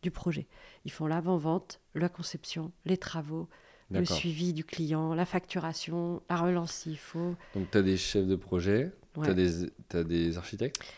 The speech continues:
Speaker 1: En fait, j'ai, on va dire, euh, historiquement, maintenant ça a un peu changé, on a cinquante pour cent c'est chefs de projet, donc Quentin et moi, et cinquante pour cent c'est, euh, des bricoleurs, c'est des profils techniques.
Speaker 2: D'accord.
Speaker 1: Et les chefs de projet, on avait historiquement tout type de formation.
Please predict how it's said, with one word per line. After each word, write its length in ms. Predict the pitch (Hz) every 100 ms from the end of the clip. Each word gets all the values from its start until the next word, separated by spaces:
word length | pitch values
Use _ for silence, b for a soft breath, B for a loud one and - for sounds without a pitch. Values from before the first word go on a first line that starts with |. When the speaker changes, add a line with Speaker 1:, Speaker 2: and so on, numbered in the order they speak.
| B B _ _ _ _ -
Speaker 1:
En 80 | 165
fait, 200 | 208 170
j'ai, 220 | 175 - _ -
on 100 | 170
va 120 | 165
dire, 200 | 160 165
euh, 180 | 156 151 - - _ -
historiquement, 540 | 202 - 233 196 196 196
maintenant 160 | 165
ça 120 | 151
a 20 | 165
un 40 |
peu 60 | 160
changé, 180 | 160 190
on 80 | 160
a 180 | 135 -
cinquante 420 | - 233 214 208
pour 140 | 175 208
cent 140 | 208
c'est 160 | 185 180
chefs 220 | - 151
de 60 | 156
projet, 440 | - 151 170 220 - -
donc 160 | 143 156
Quentin 260 | - - 143
et 60 |
moi, 240 | 139 165 -
et 40 |
cinquante 360 | - 175 180 -
pour 120 | 170
cent 120 | 190
c'est, 300 | - - 160
euh, 340 | 151 151 139 139
des 120 | 147
bricoleurs, 520 | 147 175 - 160 160
c'est 140 | -
des 40 | 160
profils 300 | - 160 -
techniques. 540 | - 151 - - - B B B
Speaker 2:
D'accord. 260 | 90 87 87
Speaker 1:
Et 80 | 165
les 100 | 170
chefs 240 | - 190
de 100 | 170
projet, 480 | 175 - 156 185 247 - b b b
on 100 | 156
avait 300 | 156 151 170
historiquement 800 | 165 135 - 151 147 - 156 147 - _
tout 120 | -
type 300 | 185 - 151 139
de 500 | 147 143 139 135 131
formation. 680 | - 143 139 139 - 170